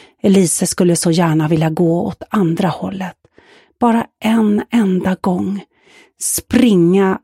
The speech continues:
allt vad hon kunde över hagarna och upp i bergen. Och sen då?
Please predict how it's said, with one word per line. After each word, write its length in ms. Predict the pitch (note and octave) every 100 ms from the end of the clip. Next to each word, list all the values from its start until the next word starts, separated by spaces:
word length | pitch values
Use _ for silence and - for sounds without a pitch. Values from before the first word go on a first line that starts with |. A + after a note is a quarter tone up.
| _
allt 440 | G#3+ G#3+ A3 -
vad 80 | F3
hon 140 | F3 E3
kunde 680 | - - F#3+ D#3 E3 F#3
över 340 | - F3+ E3 E3
hagarna 880 | C#3+ - F#3+ D#3+ D#3+ E3+ E3+ E3+ F#3
och 280 | G#3 F#3 -
upp 440 | A#3 - _ _
i 120 | F#3+ D#3+
bergen. 720 | E3+ F3 F#3 F3+ E3+ E3+ F#3 - _ _ _ _ _ _ _ _ _ _ _ _ _ _
Och 380 | - F3 E3+ F3
sen 380 | - A3 G#3+ G3
då? 180 | G3+